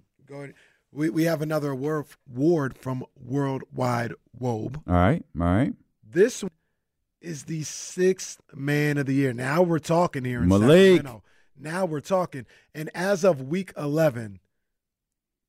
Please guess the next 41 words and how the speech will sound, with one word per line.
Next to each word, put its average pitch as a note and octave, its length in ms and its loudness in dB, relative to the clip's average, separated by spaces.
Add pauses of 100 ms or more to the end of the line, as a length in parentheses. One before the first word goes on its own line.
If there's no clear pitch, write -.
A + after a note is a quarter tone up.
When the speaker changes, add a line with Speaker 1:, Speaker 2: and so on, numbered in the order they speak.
(300)
Speaker 1:
he D3+ 200 -8
just, F#3 720 -2
for E3+ 140 -6
the D#3 100 -4
second A#3 460 0
time A#2 320 -8
this A2 220 -14
year, G#2+ 260 -14 (500)
put E3 260 -2
Malik C3 520 -4
Monk A2 400 -12 (340)
as A2+ 220 -6
the A2+ 60 -8
leader A2+ 280 -4
in G#2+ 80 -10
the G#2 80 -12
clubhouse. - 560 -18 (160)
Speaker 2:
Really? G3 920 4
Speaker 1:
Yeah, C3+ 260 -10
before F3 400 -4
that, F3 240 -4
it D#3+ 100 -8
was, C3+ 240 -4
Speaker 2:
Okay. G3+ 320 0
Speaker 1:
the - 60 -10
first G#3+ 320 4
one E3+ 160 -6
was D3 140 -8
Emmanuel C#3+ 360 -8
Quickley. E3+ 540 -4 (400)
Then F#3 180 0
it G3 80 6
was C#3 320 -4 (1000)
three F#3+ 200 6
Speaker 2:
Wow. A3+ 60 2
Speaker 1:
straight G3+ 280 4
weeks F#3+ 220 0
to F#3 80 -4
Tim F#3 200 -2
Hardaway D#3+ 320 2
Junior. B2 500 -8